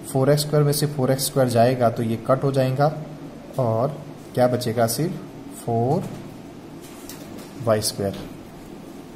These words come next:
यहाँ पे multiply के अंदर टू टू जा four, x square into x square is equal to x raise to four into four वाई स्क्वायर।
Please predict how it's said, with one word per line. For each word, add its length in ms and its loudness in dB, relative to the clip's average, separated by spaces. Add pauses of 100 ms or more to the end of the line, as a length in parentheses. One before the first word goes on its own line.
(200)
यहाँ 260 4
पे 160 2
multiply 500 4
के 140 2
अंदर 320 0 (2250)
टू 340 4
टू 160 2
जा 200 8 (640)
four, 400 0 (480)
x 240 4
square 460 6 (120)
into 340 -2 (160)
x 180 0
square 480 0
is 160 -2
equal 220 2
to 120 0 (220)
x 320 2
raise 240 0
to 180 -2 (460)
four 300 2 (720)
into 280 -4 (180)
four 480 2 (1000)
वाई 220 4
स्क्वायर। 360 -4